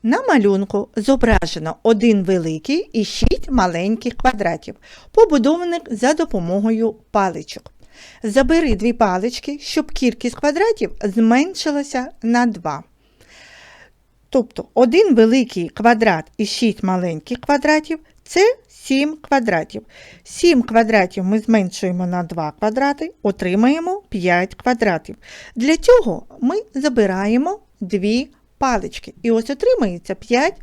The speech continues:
квадратів. Скільки ж паличок слід додати, щоб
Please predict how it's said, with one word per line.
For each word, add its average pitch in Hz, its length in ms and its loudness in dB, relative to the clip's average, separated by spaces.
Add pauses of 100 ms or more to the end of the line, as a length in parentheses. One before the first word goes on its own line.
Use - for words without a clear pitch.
(100)
квадратів. 196 580 -6 (580)
Скільки - 480 -2
ж - 140 -2
паличок 202 520 0
слід 208 380 -2
додати, 311 580 0 (220)
щоб - 260 -2